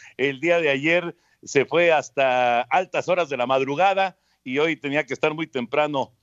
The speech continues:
eh, haciendo enlaces para lo del Super Bowl allá en, en Televisa Chapultepec, entonces pues sí estuvo,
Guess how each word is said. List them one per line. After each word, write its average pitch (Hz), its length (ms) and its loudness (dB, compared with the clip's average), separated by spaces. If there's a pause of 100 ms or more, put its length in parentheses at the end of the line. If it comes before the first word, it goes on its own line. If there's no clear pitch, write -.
(140)
eh, 113 340 -4
haciendo 139 400 -4
enlaces 135 400 -2
para 110 220 -4
lo 110 100 -2
del 110 140 -2
Super 123 320 -2
Bowl 208 340 2 (240)
allá 131 360 -2
en, 123 200 -6
en 110 240 -8
Televisa 139 400 0
Chapultepec, 156 720 -2
entonces 147 400 -2
pues 117 180 -4
sí 131 80 -8
estuvo, 139 460 0